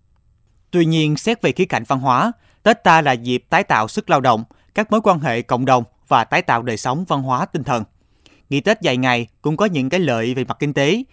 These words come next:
như kích thích tiêu dùng, chứ không phải là điều bất lợi cho kinh tế như nhiều người vẫn nghĩ. Hơn nữa, với một kỳ nghỉ đủ để mọi người tái tạo sức lao động và phấn chấn về tinh thần thì làm việc cũng hiệu quả hơn. Đồng quan điểm nghỉ Tết dài ngày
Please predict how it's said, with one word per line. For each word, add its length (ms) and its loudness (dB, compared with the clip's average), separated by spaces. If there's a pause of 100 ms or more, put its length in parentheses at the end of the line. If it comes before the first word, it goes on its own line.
(160)
như 200 0
kích 200 -2
thích 200 -2
tiêu 100 4
dùng, 240 0 (240)
chứ 120 2
không 140 2
phải 240 2
là 140 2
điều 180 -2
bất 240 -4
lợi 320 0
cho 140 0
kinh 240 -4
tế 300 0 (260)
như 100 4
nhiều 180 4
người 220 0
vẫn 180 -2
nghĩ. 240 -2 (400)
Hơn 220 2
nữa, 280 0 (280)
với 100 2
một 240 0
kỳ 180 0
nghỉ 140 -2
đủ 420 -2
để 100 0
mọi 160 -2
người 220 -2
tái 140 -4
tạo 200 -4
sức 180 -8
lao 80 -2
động 320 0
và 220 0
phấn 280 -4
chấn 320 0
về 100 0
tinh 160 -6
thần 220 -2 (280)
thì 120 0
làm 160 4
việc 240 0
cũng 140 -2
hiệu 180 -4
quả 180 2
hơn. 220 0 (760)
Đồng 200 0
quan 180 2
điểm 260 0
nghỉ 100 -2
Tết 240 0
dài 160 -2
ngày 240 -2